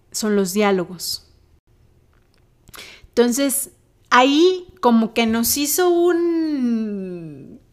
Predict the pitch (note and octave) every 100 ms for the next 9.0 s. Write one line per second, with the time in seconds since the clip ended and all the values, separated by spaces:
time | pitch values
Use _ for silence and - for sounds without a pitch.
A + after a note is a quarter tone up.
0 | - C4+ D4+ E4+ - C#4+ A3+ C4+ C4 B3
1 | D#4+ - - - - - - _ - C#4
2 | C#4 C#4 C#4 D#4 D#4 F#4+ F4+ D4+ B3+ B3
3 | A#3 A3+ B3 - A3 G#3+ G#3+ G#3+ A#3 G#3+
4 | A#3 C4 C#4 B3 - A#3 A3+ A#3+ B3 A#3+
5 | A#3+ A#3+ C#4+ C4+ A3+ A3+ C4 B3+ A#3+ A3
6 | A#3 C4 A#3 A3 G#3+ A3 A3 B3 - A3+
7 | F#3+ G3 A3 A#3 A#3+ A3+ A3+ A#3 B3 A#3
8 | A3+ G3 - F#3+ F3 F#3+ - C4 G3+